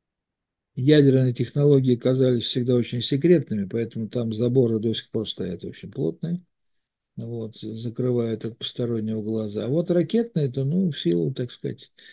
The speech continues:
международного сотрудничества, всех этих вещей, это так более-менее прозрачно. А из-за заборов ядерных вылезли только ядерные реакторы.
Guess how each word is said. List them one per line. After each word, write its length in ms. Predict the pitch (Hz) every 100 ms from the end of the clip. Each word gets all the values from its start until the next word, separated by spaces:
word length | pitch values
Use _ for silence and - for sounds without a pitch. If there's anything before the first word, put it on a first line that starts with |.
| _
международного 600 | - 139 139 196 233 156 110
сотрудничества, 1080 | 120 110 151 220 214 196 160 - - 147
всех 320 | 120 151 135
этих 260 | 131 113 -
вещей, 580 | 135 127 - 185 180 -
это 80 | 180 -
так 200 | 151 127
более-менее 480 | 143 156 135 131
прозрачно. 600 | 127 127 110 107 87 - - _ _ _ _ _ _ _ _ _ _ _ _
А 180 | - 127
из-за 300 | 147 151 156
заборов 540 | 147 165 160 165 139 143
ядерных 560 | 190 202 185 160 131
вылезли 460 | 143 165 156 135 131
только 280 | 139 139 139
ядерные 480 | 131 127 120 120
реакторы. 640 | 123 156 165 - 143 135